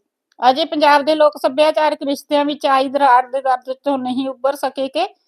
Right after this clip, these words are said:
ਇੱਕ ਨਵੰਬਰ ਉੱਨੀ ਸੌ ਛਿਆਹਠ ਨੂੰ ਭਾਸ਼ਾਈ ਆਧਾਰ ਤੇ ਪੰਜਾਬ ਰਾਜ ਨੂੰ ਤਿੰਨ ਹਿੱਸਿਆਂ ਦੇ ਵਿੱਚ ਵੰਡ ਦਿੱਤਾ ਗਿਆ।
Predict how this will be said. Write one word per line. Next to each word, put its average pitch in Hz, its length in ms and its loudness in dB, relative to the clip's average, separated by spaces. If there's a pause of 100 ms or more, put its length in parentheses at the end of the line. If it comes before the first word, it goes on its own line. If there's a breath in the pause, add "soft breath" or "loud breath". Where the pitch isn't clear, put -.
(400)
ਇੱਕ - 280 -4
ਨਵੰਬਰ 311 420 2
ਉੱਨੀ 311 220 -4
ਸੌ 302 160 0
ਛਿਆਹਠ 320 400 2
ਨੂੰ 302 140 -2
ਭਾਸ਼ਾਈ 330 520 2
ਆਧਾਰ 285 240 2
ਤੇ 285 160 -4
ਪੰਜਾਬ 269 380 0
ਰਾਜ 262 240 0
ਨੂੰ 285 120 -6
ਤਿੰਨ 277 220 -2
ਹਿੱਸਿਆਂ 269 400 -2
ਦੇ 262 80 -2
ਵਿੱਚ 277 180 -8
ਵੰਡ 254 220 0
ਦਿੱਤਾ 220 360 -6
ਗਿਆ। 208 200 -6